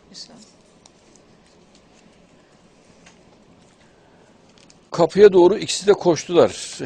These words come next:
Speaker 2: <laughs> Canım benim, acayip şeker. Hazreti Yusuf. Kadın gömleğini arkadan çekip yırttı. Şehvetin,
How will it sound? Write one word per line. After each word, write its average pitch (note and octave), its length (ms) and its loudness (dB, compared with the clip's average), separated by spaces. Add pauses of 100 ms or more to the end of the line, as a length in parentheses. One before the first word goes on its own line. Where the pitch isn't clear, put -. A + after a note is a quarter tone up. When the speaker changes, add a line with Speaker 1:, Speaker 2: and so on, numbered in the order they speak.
(140)
Speaker 2:
<laughs> A#2+ 220 -10
Canım E3 380 -6
benim, A2+ 300 -8
acayip B2+ 400 -6
şeker. C3 420 -10 (480)
Hazreti A2+ 360 -8
Yusuf. - 360 -18 (2750)
Kadın C#3 540 -2
gömleğini C#3+ 460 0
arkadan C#3 500 -2
çekip C3 360 -10
yırttı. A#2+ 480 -4
Şehvetin, A2 840 -10